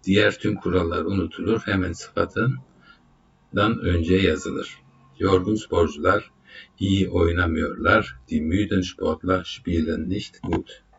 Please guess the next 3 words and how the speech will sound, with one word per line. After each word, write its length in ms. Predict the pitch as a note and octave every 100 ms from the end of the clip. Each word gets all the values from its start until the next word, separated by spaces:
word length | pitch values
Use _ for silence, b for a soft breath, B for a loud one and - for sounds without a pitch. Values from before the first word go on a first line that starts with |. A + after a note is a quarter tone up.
| _ _ - B B B B B B B B B _ -
Evet 260 | D3+ C#3 B2+
sevgili 360 | B2+ A#2+ A#2
arkadaşlar, 720 | A2 G#2+ G2+ F#2+ G2 F#2 F2+